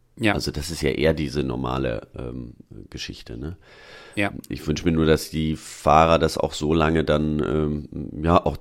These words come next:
Speaker 2: auch durchhalten, ne? Weil wenn sie so
Speaker 1: Ja.
Speaker 2: jungen Profi werden, wie jetzt mittlerweile viele, dass ihnen auch die Chance gegeben wird, sich vielleicht auch mal drei oder vier Jahre da zu entwickeln, ne?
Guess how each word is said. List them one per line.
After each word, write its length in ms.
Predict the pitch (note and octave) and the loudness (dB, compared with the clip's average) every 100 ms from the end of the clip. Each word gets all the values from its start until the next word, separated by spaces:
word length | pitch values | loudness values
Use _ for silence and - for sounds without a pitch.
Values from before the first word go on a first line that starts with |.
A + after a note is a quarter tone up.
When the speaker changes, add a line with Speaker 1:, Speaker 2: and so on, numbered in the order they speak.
| - | -2
Speaker 2:
auch 120 | D#2+ | 0
durchhalten, 580 | - G2 F2 D2 - C#2 | 4 6 8 6 4 0
ne? 260 | F2 A2 - | 2 0 -2
Weil 280 | E2 D#2 | -4 -4
wenn 140 | D2 E2 | -2 -4
sie 160 | E2 | -4
so 180 | D#2 E2+ | -4 0
Speaker 1:
Ja. 60 | E2+ | 0
Speaker 2:
jungen 240 | E2 E2+ | 0 -2
Profi 400 | D#2+ F2 E2+ D#2 | -2 -2 -2 -2
werden, 340 | D2+ F2 G2 F2+ | 2 2 2 0
wie 140 | F2 | 0
jetzt 300 | E2 C#2+ - | 0 -2 -4
mittlerweile 460 | F2 E2+ D#2+ E2 E2+ | -4 -2 0 0 -2
viele, 320 | - F2+ F2 - - - | -2 -4 -4 -8 -18 -6
dass 180 | - D2+ | -2 0
ihnen 120 | D#2 | 2
auch 100 | C2+ | 2
die 100 | - | 0
Chance 360 | C#2+ D#2+ G2 - | 0 4 4 4
gegeben 420 | E2+ C2+ C2+ C2 | -2 0 -2 -2
wird, 280 | C2+ C2+ - | -2 -2 -6
sich 160 | D2 | -12
vielleicht 300 | - D2 D2 | -4 -2 0
auch 80 | - | -2
mal 340 | D2+ C#2+ C#2 B1+ - - - | -2 -2 -2 -6 -10 -14 -14
drei 260 | - D2 D2+ | 0 4 4
oder 160 | B1+ | 4
vier 260 | D2 - A2+ | 0 6 8
Jahre 440 | F2+ B1+ B1 G#1+ - - | 8 4 0 -4 -8 -10
da 220 | G1+ - | -10 -8
zu 140 | - | -8
entwickeln, 460 | G1+ - - - G1+ | -8 -8 -12 -12 -12
ne? 100 | B1+ | -14